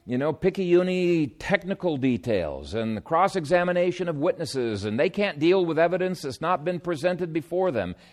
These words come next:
in the court. They don't have the luxury of looking between the lines and trying to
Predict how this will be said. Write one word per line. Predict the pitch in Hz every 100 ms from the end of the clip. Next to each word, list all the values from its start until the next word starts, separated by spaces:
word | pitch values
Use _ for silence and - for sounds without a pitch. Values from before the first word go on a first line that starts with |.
| -
in | 147
the | 143
court. | - 185 160
They | 180
don't | 196
have | 175 196
the | 175
luxury | 170 165 123 117
of | 107
looking | 139 180 190
between | 170 160 175
the | 160
lines | 151 156 143 107
and | 113
trying | 156 170 185
to | 143 107